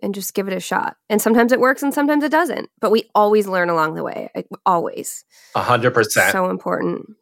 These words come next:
Speaker 1: Yeah. Um, for the record, you, okay, so I did ask you <laughs> uh, if you wanted to go by Jorge or George, 'cause, so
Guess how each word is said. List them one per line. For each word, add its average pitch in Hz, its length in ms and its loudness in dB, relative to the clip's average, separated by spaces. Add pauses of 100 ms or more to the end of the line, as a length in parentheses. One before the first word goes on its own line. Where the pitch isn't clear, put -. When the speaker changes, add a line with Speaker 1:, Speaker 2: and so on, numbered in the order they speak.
(100)
Speaker 1:
Yeah. 180 380 -2 (720)
Um, 277 320 2
for 302 200 -4
the 440 140 0
record, 214 560 -2 (1300)
you, 233 360 -2
okay, 180 300 0
so - 200 -2
I 220 160 4
did 277 240 -2
ask 247 440 0
you 185 140 -6 (320)
<laughs> 339 300 -8
uh, 196 120 0 (160)
if 214 160 0
you 220 100 -2
wanted 190 280 0
to 214 100 -4
go 190 180 0
by 175 340 -2 (120)
Jorge 190 460 -2
or 180 140 -2
George, 175 380 -4
'cause, - 300 -8 (120)
so 180 300 -2